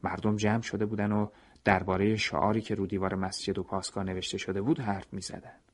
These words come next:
مسعود به طرفم اومد. سلام کردم. اون بلافاصله پرسید: خبر رو فهمیدی؟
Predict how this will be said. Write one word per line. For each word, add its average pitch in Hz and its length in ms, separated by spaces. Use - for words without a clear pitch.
مسعود 92 360
به 113 60
طرفم 98 500
اومد. - 440
سلام 123 420
کردم. 95 440
اون 120 140
بلافاصله 107 540
پرسید: 113 560
خبر 90 380
رو 113 100
فهمیدی؟ 117 1120